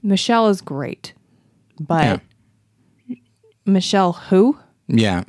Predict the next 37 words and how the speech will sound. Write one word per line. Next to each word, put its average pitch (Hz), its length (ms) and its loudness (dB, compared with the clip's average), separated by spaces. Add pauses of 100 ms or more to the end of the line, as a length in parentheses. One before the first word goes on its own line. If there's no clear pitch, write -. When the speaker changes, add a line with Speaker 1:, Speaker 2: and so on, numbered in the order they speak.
Speaker 2:
it, 123 160 -4
it 120 140 0
will 123 220 2
be 113 140 2
one 107 160 2
of 101 60 0
those 98 220 0
things 92 280 -4
that 92 140 -2
in 98 160 -2
the 92 140 -2
end, 90 340 -2 (1300)
people 101 380 2
will 95 240 2
think 113 380 -4 (220)
this 131 280 0
will, 135 360 2 (960)
and 139 140 0
it's, 143 160 0
it 135 120 0
is 135 120 2
a 131 80 2
bummer 143 320 0
for 147 240 0
Michelle, 107 400 0
but 104 180 -2
in 117 140 2
the 113 160 2
end, 104 320 -2
people 113 240 -2
are 101 80 2
going 101 220 0
to 107 100 -6
think 104 180 -2
of 101 120 -2
this 101 160 0
as, 92 400 -2